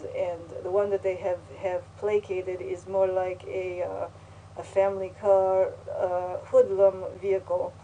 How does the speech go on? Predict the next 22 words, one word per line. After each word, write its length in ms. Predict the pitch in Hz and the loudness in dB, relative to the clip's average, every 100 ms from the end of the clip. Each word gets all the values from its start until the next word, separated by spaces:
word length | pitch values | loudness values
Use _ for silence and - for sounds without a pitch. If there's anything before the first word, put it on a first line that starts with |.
| - - - - | -20 -20 -12 -4
um, 360 | 180 180 180 | -2 -2 -4
that 160 | 185 185 | -6 -2
looks 220 | 190 190 | -2 2
like 180 | 190 180 | 0 0
I'm 100 | 180 | -6
about 300 | 180 190 185 | 0 0 0
to 60 | 185 | -2
go 260 | 185 180 | -2 -2
and 160 | - 175 | -6 -8
sell 260 | - 185 | -4 -4
marijuana 720 | 180 185 185 190 190 180 180 185 | -2 -4 -2 -2 -2 -6 -10 -10
any 160 | 190 | -10
minute, 420 | 190 196 180 180 - - - | -8 -8 -10 -14 -16 -16 -10
uh, 160 | 170 | -10
because 340 | 180 170 185 175 | -10 -8 -8 -6
it 120 | 170 | -10
is 120 | 160 | -12
not 240 | 180 175 | -10 -10
legalized. 720 | 202 233 180 170 107 101 - - - - - - - - - - | -6 -6 -6 -6 -6 -10 -14 -20 -20 -20 -20 -20 -20 -20 -20 -14
I'm 160 | 175 196 | -10 -4
not 200 | 220 214 | -4 -2
really 320 | 196 196 185 | 0 0 -2